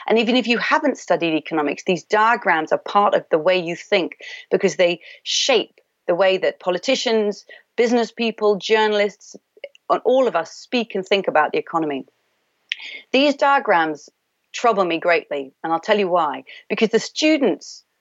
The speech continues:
today in universities are the policymakers and the leaders of twenty fifty. They are going to be the people shaping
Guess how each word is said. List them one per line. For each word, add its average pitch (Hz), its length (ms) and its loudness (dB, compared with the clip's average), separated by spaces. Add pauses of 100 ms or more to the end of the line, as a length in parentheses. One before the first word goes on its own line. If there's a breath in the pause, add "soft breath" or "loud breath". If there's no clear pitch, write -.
(400)
today 185 560 0 (460)
in 226 180 2
universities 175 800 0 (360 loud breath)
are 233 360 0
the 185 420 -2
policymakers 190 840 0 (100)
and 175 120 0
the 170 60 2
leaders 180 380 0
of 165 80 -2
twenty 170 260 -2
fifty. 160 400 -4
They 254 140 2
are 247 100 2
going 208 200 2
to 190 60 -8
be 185 80 -6
the 147 60 -6
people 170 260 -6
shaping 160 600 -2